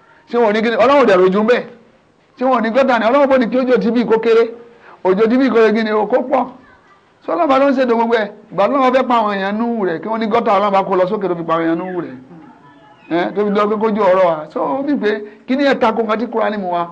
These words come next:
Ibi kò yẹ kó ìbò sọ, àwọn àgbàdo sọ fún wa pé irọ́ ni wọ́n pa. Torí pé wọ́n ti sọ bẹ́ẹ̀ náà rí pé, ẹ, wọ́n ti di-, wọ́n, àmọ́ ẹ̀kan náà ti discover àti pé wọ́n sọ pé nǹkan báyìí, tẹ́ pé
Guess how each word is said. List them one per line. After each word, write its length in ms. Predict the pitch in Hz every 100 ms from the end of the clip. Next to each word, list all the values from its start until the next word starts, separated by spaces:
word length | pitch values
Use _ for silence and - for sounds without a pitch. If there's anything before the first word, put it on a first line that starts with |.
| - - _ _
Ibi 180 | 254 262
kò 80 | 240
yẹ 80 | 247
kó 100 | 269
ìbò 300 | 254 196 208
sọ, 120 | 202
àwọn 920 | 190 202 202 - - _ _ _ - 208
àgbàdo 260 | 196 180 165
sọ 80 | 180
fún 60 |
wa 60 | 185
pé 120 | 180
irọ́ 220 | 175 175 165
ni 60 |
wọ́n 140 | 160 160
pa. 80 | 151
Torí 140 | 151 202
pé 100 | 233
wọ́n 160 | 226
ti 60 | 202
sọ 80 | 208
bẹ́ẹ̀ 160 | 240
náà 140 | 208 196
rí 160 | 160
pé, 280 | 143 180 185 185 - - _ - - -
ẹ, 300 | 160 165 156 147
wọ́n 100 | 185
ti 80 | 180
di-, 180 | 156 151
wọ́n, 140 | 196 175
àmọ́ 220 | 165 190
ẹ̀kan 120 | 180 196
náà 80 | 202
ti 60 |
discover 460 | 170 151 - 180 202
àti 180 | 180 175
pé 100 | 180
wọ́n 320 | 185 190 190
sọ 140 | 160 170
pé 120 | 196 185
nǹkan 180 | - 156
báyìí, 200 | 170 160
tẹ́ 80 | 185
pé 60 | 196